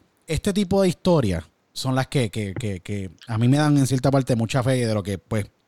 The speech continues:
nosotros como sociedad podemos hacer. Y, y a mí me parece sumamente interesante y exhorto a todos los que nos escuchan en,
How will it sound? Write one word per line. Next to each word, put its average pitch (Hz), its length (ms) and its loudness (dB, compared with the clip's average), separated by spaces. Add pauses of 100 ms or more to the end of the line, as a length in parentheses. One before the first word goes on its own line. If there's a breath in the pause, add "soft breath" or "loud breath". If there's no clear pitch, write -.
(400)
nosotros 123 420 -6
como 156 220 -2
sociedad 143 260 0
podemos 127 320 2
hacer. 123 240 -2 (460 loud breath)
Y, 123 280 0
y 113 540 -4 (180)
a 123 120 0
mí 131 100 6
me 151 140 6
parece 147 280 -2
sumamente 127 400 -4
interesante 113 380 -4
y 98 40 -2
exhorto 127 260 -2
a 180 40 0
todos 110 120 2
los 107 80 2
que 123 80 0
nos 113 100 2
escuchan 117 400 -2
en, 101 160 -6